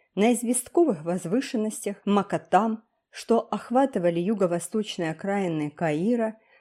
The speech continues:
гасли последние розоватые отблески заката. "Аллах Акбар! Великий Аллах!" Пронзительный завывающий призыв к молитве –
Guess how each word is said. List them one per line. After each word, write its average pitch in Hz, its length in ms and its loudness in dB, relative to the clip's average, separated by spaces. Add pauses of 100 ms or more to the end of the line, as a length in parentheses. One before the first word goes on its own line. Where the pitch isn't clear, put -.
гасли 220 540 2
последние 202 880 -2 (240)
розоватые 180 920 0
отблески 160 540 -4
заката. 147 680 -8 (720)
"Аллах 180 560 2
Акбар! 180 600 0 (300)
Великий 175 680 0
Аллах!" 175 540 -2 (540)
Пронзительный 226 720 2
завывающий 185 720 2
призыв 180 560 -2
к - 80 -18
молитве – 185 800 0